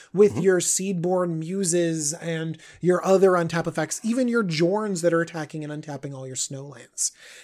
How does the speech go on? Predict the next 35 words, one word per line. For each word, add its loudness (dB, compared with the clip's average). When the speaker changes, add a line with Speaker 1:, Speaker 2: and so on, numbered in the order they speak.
Speaker 1:
Uh, 6
and 2
then 6
also, 4
this 0
kind 0
of 0
opens 2
up, 2
uh, -4
everyone 0
to -2
holding 4
up 2
those 6
counter -4
spells, -4
which 4
is 0
basically 4
kind 0
of, 2
uh, -4
it -10
brings 0
the 2
game 2
to 2
a 4
little 2
bit 2
of -2
a -4
standstill 0
where 0